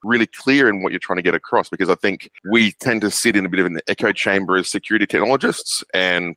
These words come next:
we understand what we're saying to each other, but people who aren't doing this grind day to day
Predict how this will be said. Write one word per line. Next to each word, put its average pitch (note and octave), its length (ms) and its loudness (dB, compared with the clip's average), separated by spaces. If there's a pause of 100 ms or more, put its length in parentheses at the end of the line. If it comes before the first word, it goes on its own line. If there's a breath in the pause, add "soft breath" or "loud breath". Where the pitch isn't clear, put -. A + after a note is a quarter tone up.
(200 soft breath)
we A#2 120 4
understand A#2 380 2
what A2 140 0
we're G#2+ 100 0
saying A2+ 260 0
to C3 100 -4
each B2 140 -2
other, C3+ 320 4
but F2+ 220 0
people F#2 240 -2
who F#2+ 120 0
aren't F#2+ 300 2
doing G2 220 -2
this F2+ 120 -2
grind F2+ 460 0
day F2 160 2
to G2+ 120 -6
day F#2 320 2